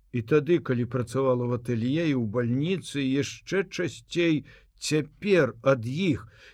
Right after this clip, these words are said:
Кірыл Васильевіч і Антона Кузьміча, калі яны часам заходзілі да яе і вялі размову пра Шыковічаву работу, мінулую і цяперашнюю.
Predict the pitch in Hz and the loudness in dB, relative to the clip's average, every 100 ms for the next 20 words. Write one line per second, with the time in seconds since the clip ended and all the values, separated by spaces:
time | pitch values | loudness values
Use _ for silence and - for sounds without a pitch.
0 | - 143 175 170 139 139 123 - 196 165 | 0 4 6 6 4 2 0 -2 -2 2
1 | 156 - 143 135 120 170 147 120 139 110 | 2 2 2 2 2 0 0 0 0 0
2 | 127 - 170 - 139 139 139 151 147 151 | -2 0 0 0 0 2 2 0 0 -2
3 | 117 143 113 120 117 180 160 156 147 135 | -2 -4 -2 -4 -2 -2 0 0 -2 2
4 | 143 151 139 143 135 - - - 143 160 | 4 4 4 2 0 -4 -8 0 4 4
5 | 156 175 156 147 110 123 160 156 151 139 | 6 6 6 4 2 2 2 2 0 0
6 | - 139 143 135 - _ - - 151 113 | 0 4 6 4 0 _ -10 -2 0 -2
7 | - 151 156 147 113 139 131 120 127 131 | 0 2 2 0 -2 -4 -2 0 2 2
8 | 104 139 156 - 117 - - _ _ _ | 2 2 2 0 -4 -6 -12 _ _ _
9 | _ - 117 143 151 208 226 170 139 170 | _ -2 2 6 6 8 8 6 4 2
10 | - 185 - 117 117 110 - 107 | 0 0 0 -2 -2 -6 -6 -8